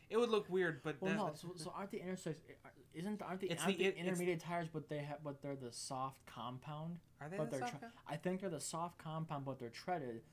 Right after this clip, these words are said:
Speaker 2: so they would be red for the softs and
Speaker 1: So it,
Speaker 2: green for the inners.
Speaker 1: so we got Christmas
Speaker 2: So
Speaker 1: tree
Speaker 2: we got
Speaker 1: pattern.
Speaker 2: Christmas trees.
Speaker 1: Okay.
Speaker 2: So Pirelli, I want you next year, because the driver's already not gonna like your tires next year, clearly, add on there some inner slicks,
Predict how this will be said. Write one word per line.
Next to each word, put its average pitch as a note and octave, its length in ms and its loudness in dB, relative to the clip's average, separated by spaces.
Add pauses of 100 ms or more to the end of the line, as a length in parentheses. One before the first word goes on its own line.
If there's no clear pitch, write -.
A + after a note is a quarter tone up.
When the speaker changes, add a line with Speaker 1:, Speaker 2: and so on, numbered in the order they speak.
(100)
Speaker 2:
so - 80 -6
they D3+ 120 2
would D#3 180 4
be C#3+ 220 4 (100)
red C#3+ 240 2
for - 80 -6
the C#3 140 -4
softs A#2+ 600 -2 (580)
and C#3 80 -2
Speaker 1:
So D#3 60 2
it, - 140 2
Speaker 2:
green F3 300 6
for E3 140 -2
the C3 160 0
inners. E3 140 2
Speaker 1:
so C3+ 80 2
we D#3 60 2
got C#3+ 200 0
Christmas D#3 320 -2
Speaker 2:
So - 60 -12
Speaker 1:
tree E3 100 4
Speaker 2:
we E3 80 8
got D#3+ 80 8
Speaker 1:
pattern. G#3 140 0
Speaker 2:
Christmas D3 180 -4
trees. - 340 -10 (220)
Speaker 1:
Okay. C3+ 160 -6 (400)
Speaker 2:
So E3+ 160 4
Pirelli, E3+ 460 8 (540)
I D3+ 60 4
want E3+ 300 8
you F3+ 60 6
next E3 340 4
year, D#3 100 6
because C#3+ 220 4
the C3+ 80 0
driver's D3+ 320 6
already C#3+ 220 8
not C#3 360 4
gonna D3 220 2
like B2+ 340 0
your C3 120 -2
tires C#3+ 420 4
next E3 260 2
year, F3 80 2
clearly, F#3+ 540 4 (720)
add E3 240 6
on E3+ 240 6
there G3 240 2 (140)
some D#3+ 200 2
inner E3+ 220 4
slicks, C3+ 340 0